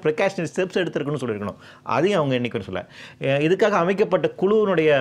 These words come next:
பரிந்துரையின் அடிப்படையில் என்ன சொல்லியிருக்காங்க, சில மருத்துவ குழு அமைக்கப்பட்டுள்ளது, எனவே அந்த மக்களுக்கு நாங்கள் ஆ-, ஆய்வு மேற்கொள்கிறோம், என்ன மாதிரி அவங்க exam பண்ணிட்டு என்ன மாதிரி இது அவங்க உதவிகள் தேவைப்படுகின்ற, என்ன மருத்துவ சிகிச்சை தரணும். ஏன் அப்படின்னா, ஆ, அதுல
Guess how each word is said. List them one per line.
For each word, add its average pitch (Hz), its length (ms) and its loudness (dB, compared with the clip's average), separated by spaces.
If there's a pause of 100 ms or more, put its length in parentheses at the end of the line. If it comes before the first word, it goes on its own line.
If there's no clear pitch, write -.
(240)
பரிந்துரையின் 139 400 0
அடிப்படையில் 127 220 -2
என்ன 127 180 -2
சொல்லியிருக்காங்க, 117 440 -4
சில 175 280 0
மருத்துவ 156 360 0
குழு 143 240 -2
அமைக்கப்பட்டுள்ளது, 127 720 0
எனவே 147 240 0
அந்த 135 260 0
மக்களுக்கு 131 480 -2
நாங்கள் 139 280 -2
ஆ-, 113 200 0 (220)
ஆய்வு 135 320 0
மேற்கொள்கிறோம், 120 760 -2
என்ன 143 200 -2
மாதிரி 151 480 2
அவங்க 120 260 -2
exam 139 340 0
பண்ணிட்டு 120 280 -4 (200)
என்ன 190 240 2
மாதிரி 185 500 4
இது 135 140 2
அவங்க 123 260 0
உதவிகள் 135 400 -2
தேவைப்படுகின்ற, 120 580 -2 (140)
என்ன 208 200 4
மருத்துவ 208 320 8
சிகிச்சை 156 400 -2
தரணும். 110 180 -4
ஏன் 160 200 0
அப்படின்னா, 180 380 0 (360)
ஆ, 139 340 2
அதுல 151 420 4